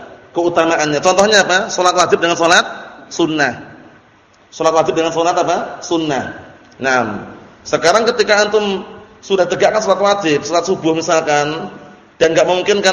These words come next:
antum mengawali dari awal, ha? Maka tinggalkan dua rakaat sebelum subuh, salat subuh dulu. Paham ya? Jangan nekat. Paham ya? Kecuali kalau antum berada di tahiyat akhir. Berada di tahiyat akhir masih memungkinkan untuk menyempurnakan.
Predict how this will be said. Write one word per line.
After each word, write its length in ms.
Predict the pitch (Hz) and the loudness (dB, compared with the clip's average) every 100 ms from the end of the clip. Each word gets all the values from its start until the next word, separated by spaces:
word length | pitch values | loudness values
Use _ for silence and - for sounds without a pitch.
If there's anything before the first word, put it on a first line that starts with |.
| 185 | 0
antum 240 | 185 180 | -2 -2
mengawali 400 | 180 175 175 180 | 0 2 4 2
dari 160 | 160 160 | 2 2
awal, 800 | 180 170 143 147 156 170 180 - - - - - | 2 2 2 2 2 0 -4 -12 -20 -20 -20 -6
ha? 320 | 123 156 202 147 | -4 -4 -6 0
Maka 240 | 151 160 170 | 2 2 0
tinggalkan 560 | 160 139 156 151 147 131 | -4 2 0 2 -4 2
dua 160 | 143 | 2
rakaat 320 | 135 135 123 | 2 -2 -4
sebelum 240 | 131 135 127 | -4 -6 -4
subuh, 400 | 147 151 185 - | -6 0 -2 0
salat 240 | 165 165 | -2 -2
subuh 240 | 170 143 151 | -2 -2 -2
dulu. 560 | 143 135 131 107 98 98 - - _ _ _ _ _ | -2 -2 -4 -4 -10 -16 -20 -20 _ _ _ _ _
Paham 160 | 135 147 | -4 0
ya? 160 | 131 | 0
Jangan 240 | 123 147 165 | 0 0 0
nekat. 420 | 185 185 147 123 - - - - - | -2 0 0 0 -6 -16 -20 -20 -16
Paham 240 | - 147 147 | -4 -2 0
ya? 80 | 156 | 2
Kecuali 400 | 180 175 170 202 | 0 2 2 4
kalau 240 | 175 180 | 2 4
antum 240 | 180 190 | 2 0
berada 240 | 151 147 165 | 2 4 4
di 40 | 160 | 0
tahiyat 240 | 165 165 | -2 -2
akhir. 400 | 170 165 156 123 95 - - - _ _ _ - | -2 -2 -2 -4 -6 -14 -20 -20 _ _ _ -2
Berada 320 | 143 180 208 | 4 4 4
di 40 | 180 | 2
tahiyat 240 | 180 180 | 2 4
akhir 240 | 175 175 220 | 4 2 2
masih 240 | 202 196 | 0 0
memungkinkan 400 | 190 190 185 196 | -2 0 0 0
untuk 240 | 196 196 196 | 0 -4 -2
menyempurnakan. 1120 | 180 190 190 202 214 208 147 113 98 - | 0 0 2 2 2 2 2 0 -6 -14